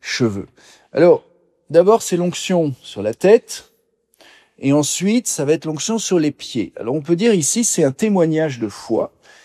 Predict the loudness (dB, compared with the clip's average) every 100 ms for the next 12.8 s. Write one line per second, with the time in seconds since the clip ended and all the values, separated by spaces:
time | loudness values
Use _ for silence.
0 | _ -6 0 2 2 0 0 0 2 4
1 | 6 4 2 -6 -6 -2 -2 0 -2 0
2 | 0 -2 -6 -2 0 0 -2 -6 -8 -8
3 | _ _ _ -18 -16 -4 -2 -2 -2 -6
4 | -6 -8 -8 -12 _ _ _ _ 0 4
5 | 4 2 -4 -12 -16 _ _ 4 4 2
6 | _ -6 -4 0 0 0 -8 _ _ _
7 | -4 2 4 2 0 -2 -2 -8 -14 -10
8 | -4 -4 -4 -10 _ _ _ -6 -6 -10
9 | _ _ -4 -2 -4 -10 -12 -4 -4 -6
10 | _ -10 -10 -8 -12 -10 -6 -4 -4 -6
11 | _ -10 -8 -10 -10 -12 _ -8 -8 -14
12 | -10 -6 -6 -8 -6 -4 -4